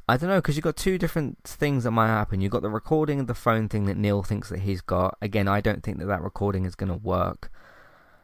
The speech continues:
Um, and I don't know, does he try to show it to Kevin, but it's something else? Or during the struggle, it got deleted? Or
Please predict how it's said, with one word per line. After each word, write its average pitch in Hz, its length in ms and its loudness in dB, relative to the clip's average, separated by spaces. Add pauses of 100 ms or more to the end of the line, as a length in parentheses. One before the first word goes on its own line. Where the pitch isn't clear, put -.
(560)
Um, 92 840 0 (1400)
and 107 160 6
I 95 100 8
don't 92 140 2
know, 92 140 2
does 98 180 4
he 107 80 4
try 117 180 0
to 110 100 -8
show 117 180 4
it 104 120 -2
to 113 80 -6
Kevin, 123 420 2
but 104 120 0
it's 87 140 -4
something 101 380 -2
else? 113 500 2 (100)
Or 92 480 0 (200)
during 104 260 4
the 98 100 2
struggle, 107 600 2
it 95 80 -2
got - 180 -4
deleted? 110 800 0
Or 92 480 0